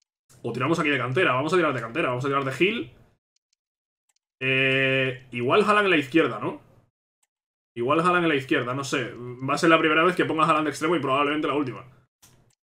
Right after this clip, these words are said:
Y por aquí de central, pues habrá que poner a Pablo Ramón, que ya <laughs> hemos confirmado su venta, pero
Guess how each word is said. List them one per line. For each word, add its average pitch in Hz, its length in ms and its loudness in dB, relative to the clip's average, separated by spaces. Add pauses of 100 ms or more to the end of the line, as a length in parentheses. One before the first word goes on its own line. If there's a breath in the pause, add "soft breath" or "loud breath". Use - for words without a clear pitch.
(560)
Y 127 120 -8
por 120 160 -4
aquí 123 180 -2
de 143 80 -2
central, 160 580 2
pues 139 160 -2
habrá 131 140 -4
que 151 80 -2
poner 165 180 2
a 135 60 -2
Pablo 127 240 -2
Ramón, 131 380 -2
que 123 100 -6
ya 135 180 -2
<laughs> 156 40 -4
hemos 160 180 -2
confirmado 151 440 0
su 151 120 0
venta, 165 300 0
pero 135 440 -4